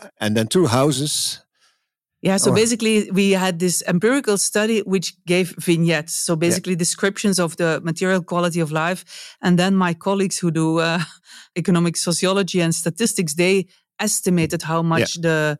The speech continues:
Speaker 1: Yeah.
Speaker 2: monetary value of such a lifestyle
Speaker 1: Yeah.
Speaker 2: would be.
Speaker 1: And in the U K it was different?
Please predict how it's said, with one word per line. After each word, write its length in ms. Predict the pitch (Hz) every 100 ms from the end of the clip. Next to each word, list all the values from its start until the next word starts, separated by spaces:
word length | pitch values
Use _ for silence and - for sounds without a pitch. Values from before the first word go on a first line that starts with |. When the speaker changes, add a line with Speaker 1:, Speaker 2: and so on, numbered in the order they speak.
| -
Speaker 1:
Yeah. 100 | - -
Speaker 2:
monetary 500 | 175 180 170 160 156
value 340 | 160 160 165
of 100 | 160
such 240 | - 165 -
a 40 |
lifestyle 420 | 143 147 - 147
Speaker 1:
Yeah. 60 | 143
Speaker 2:
would 140 | 147 147
be. 240 | - 165 _ _
Speaker 1:
And 160 | 135 135
in 80 | 127
the 60 |
U 100 | 123
K 180 | 113 143
it 100 | 170
was 120 | 110
different? 560 | - 107 - 151 277